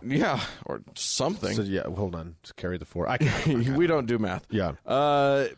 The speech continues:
Speaker 1: it was strengthened actually in the, in the eighties, I think, uh, and now it's, uh,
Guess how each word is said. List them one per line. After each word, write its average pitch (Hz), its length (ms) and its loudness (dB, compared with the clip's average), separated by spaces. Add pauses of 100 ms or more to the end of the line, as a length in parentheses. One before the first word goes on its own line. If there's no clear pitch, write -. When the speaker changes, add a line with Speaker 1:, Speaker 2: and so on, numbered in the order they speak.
(200)
Speaker 1:
it 156 80 0
was 151 180 2
strengthened 180 480 2
actually 113 320 2
in 113 120 2
the, 113 280 -2
in 120 140 0
the 117 80 0
eighties, 104 480 0
I 92 100 -2
think, 71 400 -10
uh, 104 340 0
and 123 180 0
now 185 340 2
it's, 147 340 -2 (140)
uh, 123 180 -4